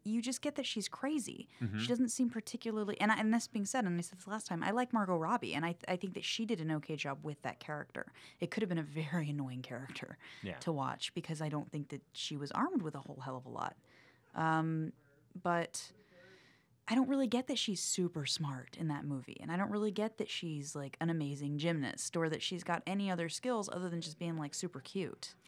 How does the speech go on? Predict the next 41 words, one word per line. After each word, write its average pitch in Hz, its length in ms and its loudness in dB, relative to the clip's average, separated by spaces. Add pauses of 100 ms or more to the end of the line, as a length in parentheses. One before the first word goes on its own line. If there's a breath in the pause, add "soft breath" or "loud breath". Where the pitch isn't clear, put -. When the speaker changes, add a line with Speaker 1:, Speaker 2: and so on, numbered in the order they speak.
(300 loud breath)
Speaker 2:
Yeah, 240 80 -2
'cause 185 160 0
Speaker 1:
You - 120 -8
Speaker 2:
even 202 60 6
Speaker 1:
know, 214 80 6
I 214 100 8
Speaker 2:
those 220 100 6
Speaker 1:
wanted 240 240 8
to 233 60 0
see 226 200 -2
her 233 80 0
be 247 160 0
awesome. 165 580 0
Speaker 2:
Yeah, 254 300 -2
'cause 151 220 -2
you 175 60 4
think, - 180 -2
it, 120 120 0
okay, 135 220 4
so, - 280 0
so 139 220 4
she's 131 280 0
deranged. 90 640 0
Uh, 113 60 6
Speaker 1:
Mm-hmm. 101 240 6
Speaker 2:
her, 110 160 4
her 110 100 -2
experiences 110 520 0
with 92 80 -10
the 110 80 0
Joker 101 340 0
have 98 120 -2
kind 98 200 0
of, 92 140 0
you 92 100 -4
know, 85 60 -4
really 95 360 -4
unhinged 92 500 -4
her. 82 120 -6
Speaker 1:
Mm-hmm. 190 120 -2
Speaker 2:
But 165 220 4